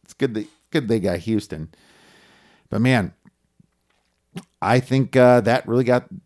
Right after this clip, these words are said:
gave them the shaft. The first three at-large games don't even start until week twelve. Their N F C North opponents have the Vikings and the Packers at home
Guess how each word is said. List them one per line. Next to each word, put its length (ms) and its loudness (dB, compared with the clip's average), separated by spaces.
gave 160 -6
them 100 0
the 40 0
shaft. 560 -4
The 180 -10
first 520 -2
three 520 -4
at-large 1080 -2
games 760 -6
don't 260 -2
even 260 -2
start 480 0
until 380 0
week 400 -6
twelve. 840 0
Their 280 0
N 140 0
F 140 2
C 240 -4
North 340 2
opponents 1040 0
have 260 0
the 80 0
Vikings 600 0
and 100 0
the 60 0
Packers 680 -2
at 280 -2
home 840 -2